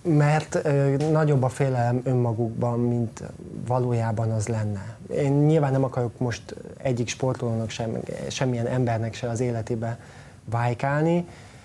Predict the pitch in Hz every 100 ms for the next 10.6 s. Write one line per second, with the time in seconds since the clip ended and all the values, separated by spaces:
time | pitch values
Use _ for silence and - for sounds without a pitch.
0 | - - - 127 131 131 135 - - -
1 | - - - - - 147 139 143 - -
2 | - 160 - - - - 143 110 - -
3 | 156 143 156 151 180 175 151 147 139 135
4 | 143 135 - 131 139 139 143 147 139 -
5 | 139 135 131 131 127 139 127 - 131 131
6 | 131 127 131 127 131 131 123 - 117 120
7 | 117 - - 113 117 110 - - - -
8 | - 151 143 127 117 123 120 - 131 120
9 | 113 113 - 117 113 110 110 110 113 117
10 | 117 139 135 135 127